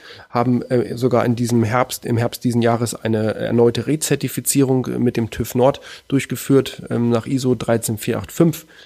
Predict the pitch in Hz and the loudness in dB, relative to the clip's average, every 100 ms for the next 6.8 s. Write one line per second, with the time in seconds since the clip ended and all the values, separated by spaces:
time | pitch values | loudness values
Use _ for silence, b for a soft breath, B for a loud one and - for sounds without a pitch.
0 | B B B - 151 139 127 127 - 143 | B B B 2 4 4 0 -2 -2 -2
1 | 135 123 - 113 117 - 113 110 104 _ | -2 -4 -2 -2 -2 -2 0 -2 -4 _
2 | _ _ _ _ _ - - 135 - - | _ _ _ _ _ -8 0 0 0 -4
3 | 117 117 113 - - - 123 123 - 123 | -4 -4 -8 -10 -4 2 2 2 -2 -2
4 | 127 123 139 139 113 - 131 120 120 123 | 0 2 0 -2 -14 -6 -2 0 0 0
5 | - 120 120 113 110 - 123 117 120 - | 0 0 0 -2 -4 -2 0 2 2 0
6 | 117 - 113 107 - 135 135 120 | -2 -2 -4 -4 0 0 0 -6